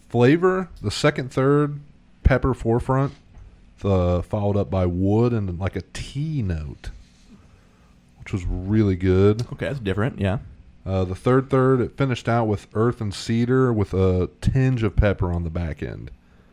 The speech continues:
Speaker 1: So flavor overall, I'm gonna go three and a half. Uh, not my favorites. I like the sweeter. I wish it would have kept the sweet hay and citrus a little more throughout,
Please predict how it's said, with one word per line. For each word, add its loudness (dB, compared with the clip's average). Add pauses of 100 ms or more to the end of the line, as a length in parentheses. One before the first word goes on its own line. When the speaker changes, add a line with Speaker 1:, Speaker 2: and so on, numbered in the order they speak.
(420)
Speaker 1:
So -2
flavor 2
overall, 4 (1040)
I'm -8
gonna -2
go 6
three -2
and 0
a 2
half. -2 (1200)
Uh, -2
not 0
my 2
favorites. 2
I -6
like 0
the -4
sweeter. 0
I 6
wish 2
it 0
would 0
have -6
kept 0
the -2
sweet -4
hay 2
and -2
citrus -2
a -2
little 0
more 0
throughout, 0